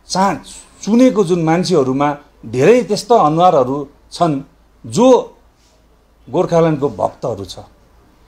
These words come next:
गोर्खाल्यान्डलाई नै जीवन मरणको, अ, सोच राखेर बस्नेहरू छ।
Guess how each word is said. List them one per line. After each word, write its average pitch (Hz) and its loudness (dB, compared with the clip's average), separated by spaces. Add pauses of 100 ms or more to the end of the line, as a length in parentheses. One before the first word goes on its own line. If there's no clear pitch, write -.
(280)
गोर्खाल्यान्डलाई 220 4
नै 233 -2
जीवन 185 -2
मरणको, 175 -2 (260)
अ, 117 0
सोच 190 -2
राखेर 170 2
बस्नेहरू 139 -4
छ। 107 -14